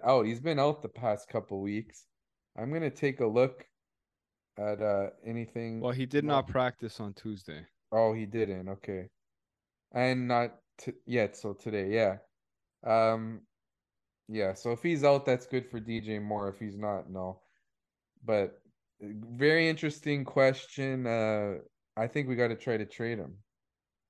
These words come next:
Speaker 2: Alrighty. Good to know. Good to know. Frank, we are back in Europe, this time in Munich.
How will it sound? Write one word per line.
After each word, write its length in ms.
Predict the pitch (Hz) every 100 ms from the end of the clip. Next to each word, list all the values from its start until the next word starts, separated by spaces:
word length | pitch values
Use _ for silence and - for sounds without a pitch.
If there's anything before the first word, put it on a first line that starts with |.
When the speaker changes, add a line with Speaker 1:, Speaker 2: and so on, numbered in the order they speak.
| _ _ _ _
Speaker 2:
Alrighty. 420 | 98 95 123 101 80 _ _ _ _ _ _ _ _ _ _ _
Good 140 | 123 117
to 100 | 117
know. 260 | 113 113
Good 180 | 95 107
to 100 | -
know. 220 | 107 104 92
Frank, 460 | - 110 107 - _ _ _ _ _ _
we 180 | 107 110
are 120 | 107
back 460 | 104 104 95 - _ _ _
in 280 | 107 98 92 -
Europe, 580 | 92 107 120 95 - - _ _ _
this 120 | 107
time 240 | - 117 117
in 140 | 113
Munich. 560 | 117 143 107 - -